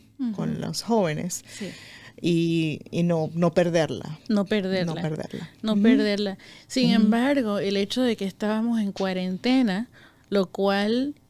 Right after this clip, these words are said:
Speaker 1: impedía que pudiéramos vernos en persona como
Speaker 2: Ujú.
Speaker 1: naturalmente hubiéramos querido hacer.
Speaker 2: Ujú.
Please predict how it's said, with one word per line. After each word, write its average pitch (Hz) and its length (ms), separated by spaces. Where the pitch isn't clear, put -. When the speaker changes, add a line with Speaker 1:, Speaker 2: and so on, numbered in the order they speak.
Speaker 1:
impedía 202 680
que 220 120
pudiéramos 202 840
vernos 208 380
en 196 120
persona 202 580
como 180 320
Speaker 2:
Ujú. 180 160
Speaker 1:
naturalmente 190 1000
hubiéramos 202 520
querido 196 400
hacer. 202 480
Speaker 2:
Ujú. 185 380